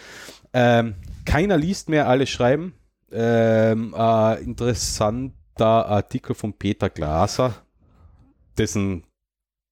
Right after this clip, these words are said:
Artikel man ja fast durch die, durch die Bank empfehlen kann, ähm, geht eigentlich darum, dass wir jetzt nimmer im, im, im, im Informationszeitalter leben, sondern im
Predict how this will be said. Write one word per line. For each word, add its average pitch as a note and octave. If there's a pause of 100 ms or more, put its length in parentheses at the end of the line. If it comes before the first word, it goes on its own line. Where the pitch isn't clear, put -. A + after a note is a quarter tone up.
Artikel G#2+
man G2+
ja G2
fast F#2+
durch A#2
die, F#2
durch G2
die F2
Bank F#2
empfehlen G2
kann, G#2+ (720)
ähm, A#2
geht C#3
eigentlich B2 (280)
darum, C3+ (1120)
dass A2+
wir A#2
jetzt -
nimmer C3
im, A2+
im, G2+
im, G2+
im F#2+ (140)
Informationszeitalter A#2+
leben, A#2+
sondern G#2+
im G#2